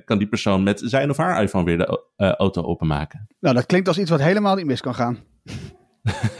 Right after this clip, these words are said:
Speaker 1: Nee, dit is totaal,
Speaker 2: <laughs>
Speaker 1: dit is totaal fraude ongevoelig.
Speaker 2: Oké, hey, ehm,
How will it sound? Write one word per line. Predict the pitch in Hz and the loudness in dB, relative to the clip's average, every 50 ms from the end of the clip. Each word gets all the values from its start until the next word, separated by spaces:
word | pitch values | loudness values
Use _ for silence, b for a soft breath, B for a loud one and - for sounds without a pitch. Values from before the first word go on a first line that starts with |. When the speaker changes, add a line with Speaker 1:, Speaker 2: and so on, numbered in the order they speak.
| 123 - | -4 -2
Speaker 1:
Nee, | - 101 85 82 82 80 78 85 | 0 0 0 2 2 0 0 -2
dit | 123 92 87 - | -4 -4 -4 -4
is | - - | -4 -2
totaal, | - 107 - - 120 107 107 110 101 101 - - - - | -2 0 0 2 2 2 2 2 0 -2 -4 -6 -10 -14
Speaker 2:
<laughs> | - - - _ | -20 -20 -10 _
Speaker 1:
dit | - 95 | -4 -4
is | 85 - | -4 -4
totaal | - 107 - 117 110 107 107 | -6 -4 -2 0 0 2 0
fraude | 107 - - - - 110 98 101 101 101 - | 0 -2 -4 -4 -2 0 2 2 0 -2 -4
ongevoelig. | 95 - - 80 80 76 69 71 - - - _ _ | -6 -8 -8 -10 -10 -10 -10 -10 -12 -18 -20 _ _
Speaker 2:
Oké, | - - 170 175 208 - | -2 2 2 2 2 2
hey, | - 196 202 196 - | 2 2 2 2 4
ehm, | 202 214 208 214 214 208 208 208 202 202 202 202 202 202 | 4 4 4 4 4 2 2 2 2 2 2 2 2 2